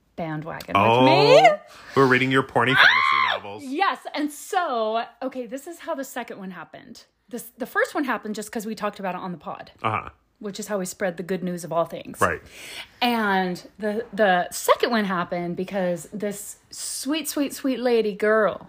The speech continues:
Speaker 1: I don't know what.
Speaker 2: <laughs> Sweet, sweet, sweet lady girl. Is she like a,
Speaker 1: <laughs> She
Speaker 2: like a Thai drag performer?
Speaker 1: She's
Speaker 2: A lady girl?
Speaker 1: <laughs> I don't know. She's
Speaker 2: Probably, that
Speaker 1: not.
Speaker 2: was probably racist.
Speaker 1: I don't think she is, but she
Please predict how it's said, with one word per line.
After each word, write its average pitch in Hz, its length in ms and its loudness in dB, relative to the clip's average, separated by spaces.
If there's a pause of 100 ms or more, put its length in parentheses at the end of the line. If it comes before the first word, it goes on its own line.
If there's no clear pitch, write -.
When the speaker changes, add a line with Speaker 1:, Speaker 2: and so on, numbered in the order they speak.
(400)
Speaker 1:
I 226 100 2
don't 226 120 4
know 180 200 2
what. 202 300 4
Speaker 2:
<laughs> - 120 -6
Sweet, 220 240 4
sweet, 170 280 4
sweet - 380 2
lady 151 220 4
girl. 131 400 4 (400)
Is 208 100 8 (140)
she 262 100 0
like 220 260 4
a, 185 80 6
Speaker 1:
<laughs> - 20 -4
She - 380 0 (140)
Speaker 2:
like 165 180 6
a 151 60 6
Thai 160 440 2
drag 147 360 4
performer? 240 460 0
Speaker 1:
She's 659 200 4 (380)
Speaker 2:
A - 200 4
lady 180 260 0
girl? 440 300 0
Speaker 1:
<laughs> - 40 4
I 523 200 6
don't 480 260 -8 (500)
know. - 80 -20 (160)
She's - 140 -20
Speaker 2:
Probably, 113 240 2
that - 80 2
Speaker 1:
not. 127 120 6
Speaker 2:
was 120 120 -4
probably 104 240 0
racist. 82 260 -8
Speaker 1:
I 294 80 -2
don't 466 200 -4
think 269 120 -4
she 262 220 -4
is, 415 260 -4
but 269 280 -4 (880)
she 262 720 -4